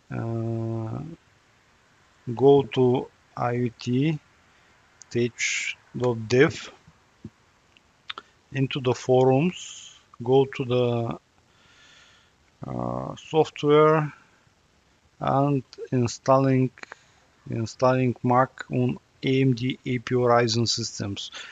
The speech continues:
So here I post, uh, here is one guide, but it's not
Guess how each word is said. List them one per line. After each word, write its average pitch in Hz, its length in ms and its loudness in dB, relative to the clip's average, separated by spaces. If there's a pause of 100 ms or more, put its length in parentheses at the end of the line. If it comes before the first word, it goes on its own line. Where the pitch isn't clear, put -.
(240)
So 156 240 6
here 170 580 6 (360)
I 139 140 4
post, 147 500 4 (180)
uh, 131 200 4
here 147 340 4
is - 180 -2
one 131 460 4
guide, 131 380 6 (140)
but 131 180 2 (160)
it's - 220 -8
not 156 180 6